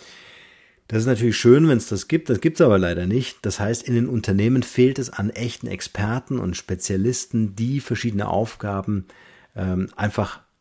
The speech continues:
richtig gut können, die diese Aufgaben richtig gut übernehmen können.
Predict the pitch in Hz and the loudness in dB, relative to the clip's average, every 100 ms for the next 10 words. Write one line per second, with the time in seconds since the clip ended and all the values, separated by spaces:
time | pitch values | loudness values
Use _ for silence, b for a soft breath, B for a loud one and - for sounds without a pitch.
0 | - 95 98 131 - 120 110 - 113 123 | -8 -2 0 0 -2 -6 -6 -2 0 2
1 | 131 107 92 98 - - 98 92 92 92 | 2 -2 -4 -6 -6 -6 -4 -4 -4 -4
2 | 107 110 - 107 110 - B B B _ | -4 -6 -8 -6 -6 -8 B B B _
3 | 98 104 101 107 92 85 85 | -2 0 2 2 -2 -6 -10